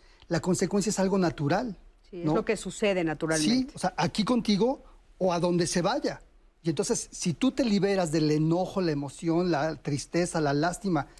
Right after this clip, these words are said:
Speaker 1: y lo dejas que solamente él viva la consecuencia de las decisiones, que además, al dejar que un niño viva las consecuencias o un adolescente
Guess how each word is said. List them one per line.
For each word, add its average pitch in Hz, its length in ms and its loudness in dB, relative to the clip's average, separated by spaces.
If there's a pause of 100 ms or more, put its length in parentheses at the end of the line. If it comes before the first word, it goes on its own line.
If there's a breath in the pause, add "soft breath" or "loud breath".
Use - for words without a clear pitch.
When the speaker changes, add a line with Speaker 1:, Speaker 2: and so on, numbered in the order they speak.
(340 soft breath)
Speaker 1:
y 185 120 2
lo 160 100 2
dejas 196 260 -4
que 196 100 -6
solamente 202 520 2
él 185 100 0
viva 190 320 2
la 180 200 0
consecuencia 175 840 0
de 160 140 2
las 139 180 -2
decisiones, 165 680 -2
que - 160 -4
además, 170 280 2 (420 loud breath)
al 170 120 -2
dejar 240 220 -2
que 247 100 0
un 233 40 4
niño 226 180 4
viva 208 220 2
las 165 160 -2
consecuencias 165 640 -2
o 180 40 0
un 180 120 2
adolescente 160 540 0